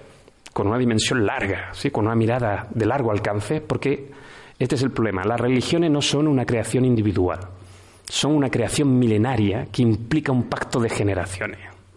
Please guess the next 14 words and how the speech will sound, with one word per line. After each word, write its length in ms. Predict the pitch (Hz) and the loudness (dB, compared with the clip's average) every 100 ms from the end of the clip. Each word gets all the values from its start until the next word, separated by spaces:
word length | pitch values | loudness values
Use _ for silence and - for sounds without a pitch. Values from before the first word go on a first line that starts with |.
| - - | -20 -10
¿sí? 120 | - 190 - - - - - - - | -2 -2 -4 -16 -18 -18 -18 -18 -8
Y 40 | 95 | -2
claro, 300 | 101 113 90 | -2 -2 -2
esto 240 | - - 117 | -6 -2 0
es 60 | |
mucho 260 | 107 117 131 | 0 0 0
mejor 360 | 117 - 127 - | -2 -2 -4 -2
que 120 | 113 | -4
el 60 | |
sistema 360 | - 113 - 110 | -2 -2 -2 0
de 80 | 104 | 0
la 80 | 98 | 0
seguridad 320 | 110 92 92 | -2 -2 -2
social 480 | - 95 123 107 | -4 -2 -2 -2